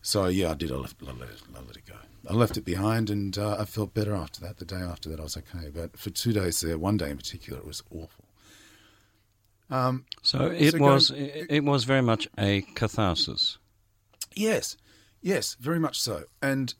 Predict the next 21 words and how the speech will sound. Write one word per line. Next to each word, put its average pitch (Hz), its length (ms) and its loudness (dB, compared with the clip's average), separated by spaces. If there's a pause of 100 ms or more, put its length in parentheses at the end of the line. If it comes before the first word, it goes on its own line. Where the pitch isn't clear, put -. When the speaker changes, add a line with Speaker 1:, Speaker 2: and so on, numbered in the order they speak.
(120)
Speaker 1:
when 160 240 2
you 165 120 2
asked 131 200 0
me 120 80 -6
the 107 80 -4
first 117 220 -6
question, - 260 -6
the 117 140 2
question, 107 420 0 (520)
"Did 123 180 6
I 98 100 8
let 92 240 0
go?" 139 360 4 (1000)
Um, 101 520 0 (320)
the 123 180 2
answer 139 320 4
is 110 300 2 (240)
yes, 135 560 2 (320)
a-, - 100 -12 (140)
absolutely. 131 600 2 (1800)
Because 139 840 4